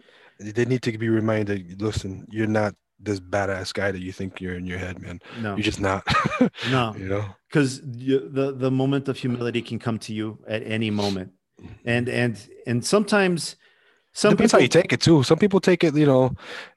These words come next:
Speaker 1: it, it, it, I think it's all in the way you take it. You know, if you, if you take an ass kicking, like, damn, you know, I mean, obviously, me and you were experienced practitioners, and, and,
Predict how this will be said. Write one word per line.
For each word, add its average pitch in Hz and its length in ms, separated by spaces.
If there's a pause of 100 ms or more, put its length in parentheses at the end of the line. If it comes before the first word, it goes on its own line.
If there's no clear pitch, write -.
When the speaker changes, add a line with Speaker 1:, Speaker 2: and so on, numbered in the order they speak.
Speaker 1:
it, - 180
it, 160 160
it, 156 140 (100)
I 147 60
think 208 120
it's 185 120
all 156 220
in 120 60
the 110 60
way 104 100
you 98 100
take - 260
it. - 160 (600)
You 104 140
know, 123 280 (100)
if 110 280
you, 131 140
if 120 180
you 139 240
take 156 240
an 135 140
ass 131 320 (100)
kicking, 139 500 (380)
like, 107 180
damn, 117 300
you 101 80
know, 110 300 (720)
I 147 60
mean, 156 120
obviously, 143 640
me 113 480
and 131 80
you 135 100
were 123 120
experienced 131 760
practitioners, 107 560
and, 107 160
and, 104 220